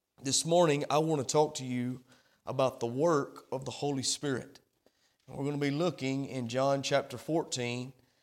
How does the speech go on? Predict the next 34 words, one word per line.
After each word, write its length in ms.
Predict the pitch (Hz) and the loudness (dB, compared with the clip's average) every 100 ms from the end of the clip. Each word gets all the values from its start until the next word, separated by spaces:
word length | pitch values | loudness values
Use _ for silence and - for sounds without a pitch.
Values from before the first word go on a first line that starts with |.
| _ _ - | _ _ -14
and 140 | 139 | -4
also 460 | 131 151 139 147 135 | 0 0 0 0 0
a 20 | |
little 220 | 139 139 | 0 0
bit 260 | 135 139 135 | 0 0 0
in 140 | 123 | -2
John 340 | 127 131 135 | 0 2 2
chapter 400 | 127 135 131 139 | 0 0 -2 -2
number 420 | 131 123 127 127 - | -4 -4 -4 -6 -4
sixteen 680 | - 151 - - 120 104 - - | -4 -2 -2 -2 -2 -4 -12 -12
today. 360 | 117 113 120 | -2 -2 0
So 220 | 120 120 | -2 -2
I'm 100 | 113 | -4
gonna 240 | 120 120 127 | -2 0 0
ask 180 | 135 127 | 0 -4
you 80 | |
to 240 | 120 120 107 - - - _ | -8 -6 -8 -12 -20 -20 _
keep 240 | - 139 131 | -4 -4 -2
your 80 | |
Bibles 440 | 127 131 135 123 123 | 4 4 4 2 0
open. 400 | 143 131 127 127 | 0 0 -4 -4
And 120 | 123 | -4
this 160 | 135 127 | -4 -4
is 140 | 113 | -2
a 160 | 117 107 - - _ - | -2 -4 -12 -20 _ -4
pretty 160 | 139 | -2
broad 460 | 120 127 156 151 113 | 2 6 6 6 2
subject, 420 | 127 117 123 135 | 0 0 -2 -8
a 40 | |
pretty 200 | 135 131 | -6 -6
deep 340 | 117 127 165 - | -4 -4 -4 -4
subject. 540 | - 107 107 113 - | -2 -2 -2 -10 -12
And 100 | 127 | -10
so, 340 | - 127 120 | -6 -6 -6